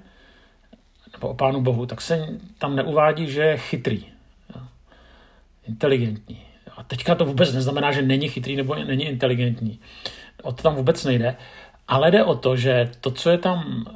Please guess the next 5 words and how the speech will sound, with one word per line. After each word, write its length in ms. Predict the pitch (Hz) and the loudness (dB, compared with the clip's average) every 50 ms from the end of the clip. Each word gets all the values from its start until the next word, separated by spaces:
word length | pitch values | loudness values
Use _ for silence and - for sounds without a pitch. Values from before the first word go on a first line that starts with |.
| - - - - | -20 -20 -20 -20
jaksi 360 | - - - - - 165 147 | -16 -12 -10 -6 -4 -4 -2
vyvyšováno, 880 | 120 123 139 135 180 202 - - 165 143 139 131 123 120 120 120 120 | 0 0 4 6 6 6 6 6 2 4 4 4 2 2 2 2 0
je 120 | 127 139 147 | 0 0 -2
moudrost. 960 | 147 151 160 165 175 170 - 127 - - - - - - - - - - _ _ _ _ _ _ | -2 0 0 0 0 0 -2 -2 -4 -4 -12 -14 -14 -14 -18 -20 -20 -20 _ _ _ _ _ _
Jo, 80 | - | -20